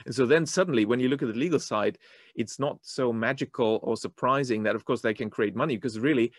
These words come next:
they're just adding more liabilities they have.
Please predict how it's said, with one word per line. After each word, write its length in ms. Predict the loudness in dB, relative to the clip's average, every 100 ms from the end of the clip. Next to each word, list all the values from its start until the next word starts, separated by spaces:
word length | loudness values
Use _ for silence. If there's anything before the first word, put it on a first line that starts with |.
| -6
they're 80 | -4
just 320 | -2 -4 -6 _ _ _ _ _ -2
adding 360 | 0 2 0
more 500 | 0 0 2 4 2 _ -8
liabilities 720 | 0 2 4 4 2 0 -2
they 180 | 0 -2
have. 400 | -2 -4 -4 -6